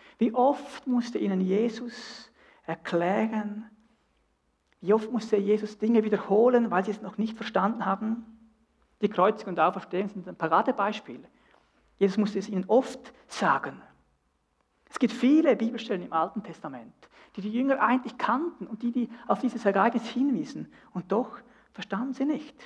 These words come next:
Sie begriffen nicht, was Jesus mit dem Gleichnis sagen wollte. Sehen wir in Markus vier zehn. Sie verstanden auch nicht, was Jesus sagte, dass sie, dass Lazarus nur schläft.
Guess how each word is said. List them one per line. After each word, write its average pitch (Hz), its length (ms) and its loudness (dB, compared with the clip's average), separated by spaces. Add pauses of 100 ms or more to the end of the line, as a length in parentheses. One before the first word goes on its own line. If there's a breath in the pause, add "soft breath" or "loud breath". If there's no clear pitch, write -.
(960)
Sie - 120 -2
begriffen 202 520 2
nicht, 240 240 -2 (320 loud breath)
was - 160 -2
Jesus 214 460 2 (200 loud breath)
mit 180 100 -2
dem 185 120 0
Gleichnis 226 500 -2
sagen 185 340 -4
wollte. 151 200 -12 (300)
Sehen 185 220 4
wir 185 120 0
in 175 120 -4
Markus 180 360 -2
vier 208 240 -4
zehn. 196 440 -2 (1000)
Sie - 100 -4
verstanden 220 460 2
auch 247 260 4
nicht, 233 260 2 (320 loud breath)
was - 140 0
Jesus 208 240 2
sagte, 214 520 0 (160)
dass - 200 -10
sie, 185 160 -4 (140)
dass 180 100 -8 (140)
Lazarus 190 500 2
nur 185 120 0
schläft. - 640 -4